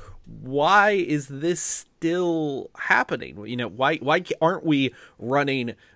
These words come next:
best of Raw, best of SmackDown, best of N X T, best of A E W Dynamite in place? Or, you know, just f-,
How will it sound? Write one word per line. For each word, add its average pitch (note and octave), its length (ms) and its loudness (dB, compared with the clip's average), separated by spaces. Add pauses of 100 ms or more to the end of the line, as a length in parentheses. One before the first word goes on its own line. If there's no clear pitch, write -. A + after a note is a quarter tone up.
best D3+ 500 -2
of B2 300 -2
Raw, A2+ 440 2
best C3+ 360 -2
of B2+ 80 -4
SmackDown, A#2 720 -6
best C3 280 -4
of B2 100 -6
N A#2+ 120 0
X A2+ 160 -8
T, G#2+ 240 -6
best C#3+ 380 -2
of C3 120 -4
A C#3 80 0
E B2 220 -2
W A#2 300 -2
Dynamite G#2+ 720 -4 (480)
in C#3 200 0
place? - 360 0
Or, C4 360 6
you G#3 140 0
know, D#3+ 240 4
just - 400 -2
f-, - 200 -18